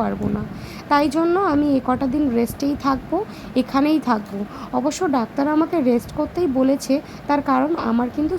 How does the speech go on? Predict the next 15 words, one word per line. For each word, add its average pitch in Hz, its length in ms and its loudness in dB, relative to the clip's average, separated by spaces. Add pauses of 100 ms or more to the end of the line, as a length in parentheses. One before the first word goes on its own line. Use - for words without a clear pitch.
সিজার 269 400 2
হয়েছে। 208 340 0 (420)
আমার 320 160 4 (100)
বাচ্চা 240 360 0
কিন্তু 349 200 0 (100)
একদমই 320 360 2 (100)
ছোট 285 200 0 (140)
হয়েছিল, 254 420 0 (460)
ওর 254 160 2
কিন্তু 311 200 2 (160)
নর্মালে 240 400 2 (120)
হয়ে 240 280 4
যাওয়ার 277 280 0
কথা 247 200 -2 (100)
ছিল, 220 160 -2